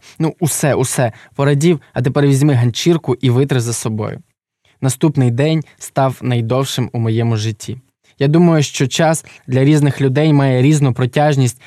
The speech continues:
а для тих, хто на щось дуже сильно чекає, взагалі вимірюється інакше. Розумієте? Мені здавалося, що хвилина — це година, година — це день, а день — це рік і так далі. Коли я стану дорослим, я уважно вивчу це питання, аби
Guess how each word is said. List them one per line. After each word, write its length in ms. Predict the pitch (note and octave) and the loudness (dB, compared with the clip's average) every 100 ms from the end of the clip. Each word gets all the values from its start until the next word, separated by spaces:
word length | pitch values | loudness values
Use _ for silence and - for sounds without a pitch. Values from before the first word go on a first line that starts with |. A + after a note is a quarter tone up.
| - | -8
а 100 | - | 0
для 140 | B2+ C3 | 2 2
тих, 240 | C#3+ D3 | 2 0
хто 160 | - C3+ | 0 -2
на 100 | B2 | -2
щось 280 | - C#3 A#2+ | 0 0 2
дуже 220 | B2 B2+ | 2 0
сильно 360 | - C3+ B2+ | 0 2 2
чекає, 460 | A2+ A#2 C#3 C#3+ A2 - - | 0 -2 0 2 0 -4 -8
взагалі 380 | A#2+ B2 B2+ C#3 | -2 2 2 2
вимірюється 600 | A#2 A2+ A2+ A2+ A2 A#2 | 2 0 0 -2 -4 -6
інакше. 500 | A2+ A2+ A2+ - - _ _ - | -4 -6 -8 -12 -16 _ _ -8
Розумієте? 580 | C3 C3+ F3 G3 D#3 B2+ - - - | -2 2 4 2 0 -4 -8 -10 0
Мені 240 | E3+ E3+ | 2 2
здавалося, 520 | D#3 D#3 F3 F#3+ - | 0 0 2 2 0
що 200 | C#3 - | -4 -4
хвилина — 420 | C#3 C#3+ D#3 F#3+ D3+ | -4 0 2 2 0
це 160 | - | 0
година, 520 | C3+ B2+ C3+ D#3 C3+ B2 - | 0 2 2 2 0 -2 -8
година — 380 | - C3 E3+ E3 | -2 0 2 2
це 160 | - C3+ | 0 -2
день, 360 | A#2 D3+ C#3+ - - | 0 0 -2 -6 -12
а 120 | - B2+ | -4 -2
день — 260 | D#3+ F3+ | 0 0
це 160 | D#3 - | -2 0
рік 440 | C3+ C#3+ F#3+ D#3+ | 2 2 2 0
і 60 | C3+ | -4
так 220 | - C3 | -4 -4
далі. 360 | B2+ A#2+ A2+ A2 _ _ _ _ | -2 -2 -4 -8 _ _ _ _
Коли 160 | - D3 | -2 0
я 60 | |
стану 300 | D3 E3 D#3+ | 0 0 0
дорослим, 540 | D3 D3 E3+ - C#3 B2+ - | 2 0 0 -2 -2 -4 -8
я 140 | - C#3+ | -2 0
уважно 480 | D3 D#3 D#3+ C#3 B2+ | 2 2 2 2 2
вивчу 340 | C#3 D3 - | 0 -2 -4
це 160 | A#2+ B2+ | -4 -2
питання, 560 | C3 D3 D#3 D#3+ C3+ - - | -2 0 2 2 0 -4 -6
аби 340 | B2 B2+ C3+ | -2 0 0